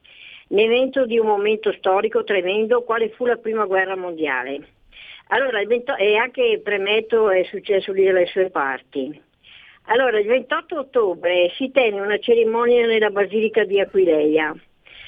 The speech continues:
durante la quale la madre di un soldato caduto in battaglia, scelta per rappresentare tutte le madri dei soldati morti in guerra, una madre come nelle nostre comunità, cioè rimaste sole, vedove, senza figli caduti per la patria.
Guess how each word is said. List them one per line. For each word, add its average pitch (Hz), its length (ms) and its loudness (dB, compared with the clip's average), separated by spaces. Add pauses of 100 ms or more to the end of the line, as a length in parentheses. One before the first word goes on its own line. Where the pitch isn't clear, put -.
(140)
durante 294 460 0
la 269 140 -4
quale 226 400 -2
la 190 120 -6
madre 214 640 0
di 185 140 -6
un 208 180 0
soldato 220 520 0
caduto 214 360 -8
in 208 120 -4
battaglia, 185 640 -2
scelta 202 580 0
per 190 220 0
rappresentare 185 640 0
tutte 196 260 0
le 185 80 4
madri 190 360 -2
dei 185 120 2
soldati 190 500 -4
morti 185 360 0
in 185 100 4
guerra, 175 500 0 (440)
una 233 260 2
madre 262 400 -4
come 247 320 0
nelle 208 240 -2
nostre 214 360 -2
comunità, 202 580 -2
cioè 175 240 0
rimaste 190 480 -2
sole, 190 580 2
vedove, 190 640 2
senza 208 300 0
figli 233 280 -4
caduti 196 460 -4
per 190 160 -2
la 185 140 -2
patria. 143 600 -6